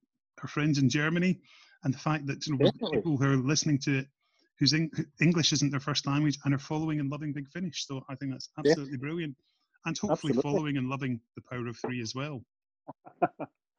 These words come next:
Speaker 2: Oh, definitely.
Speaker 1: A couple more to go. Um, Ross McClellan says, "Yep,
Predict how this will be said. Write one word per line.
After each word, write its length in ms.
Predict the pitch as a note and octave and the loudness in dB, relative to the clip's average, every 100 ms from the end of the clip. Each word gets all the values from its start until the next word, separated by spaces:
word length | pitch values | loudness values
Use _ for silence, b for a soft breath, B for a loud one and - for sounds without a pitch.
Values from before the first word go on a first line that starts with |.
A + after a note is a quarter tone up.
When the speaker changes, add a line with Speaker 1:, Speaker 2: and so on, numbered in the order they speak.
| B C3+ - | B -20 0
Speaker 2:
Oh, 140 | D#3+ | 2
definitely. 560 | C3+ C3+ C#3+ E3+ D3+ B2+ _ _ _ _ | 4 2 2 0 2 0 _ _ _ _
Speaker 1:
A 40 | G#3 | -4
couple 240 | G#3+ G#3+ | 0 2
more 160 | F#3+ E3+ | 2 2
to 120 | B2+ | -2
go. 300 | C3 F3 F#3 b b _ C3 | -2 -4 -4 b b _ -4
Um, 180 | C3+ C#3+ | -2 0
Ross 260 | D#3+ F#3 - | 0 0 0
McClellan 440 | C#3+ D#3+ E3 D#3 | -2 -2 -2 0
says, 220 | C#3+ B2 | 0 0
"Yep, 200 | D3 G3 | 0 -2